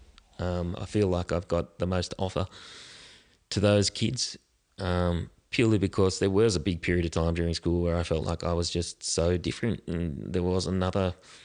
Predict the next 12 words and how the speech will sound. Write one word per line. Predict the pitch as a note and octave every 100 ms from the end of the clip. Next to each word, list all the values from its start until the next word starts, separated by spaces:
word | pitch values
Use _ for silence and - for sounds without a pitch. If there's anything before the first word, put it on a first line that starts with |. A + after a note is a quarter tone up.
| - -
there | F2
was, | F2+
there | E2+ - - F#2+
was | F2+
nothing | F#2 F2+ G2
really | F#2 F2+ F2+
that | F2
I | F#2
related | F#2 F2+ F#2+ G2+ -
to. | F2 F2 E2+
And, | F#2+ F#2+ F#2+ - - - - _ -
um, | F#2 F2 F2 E2+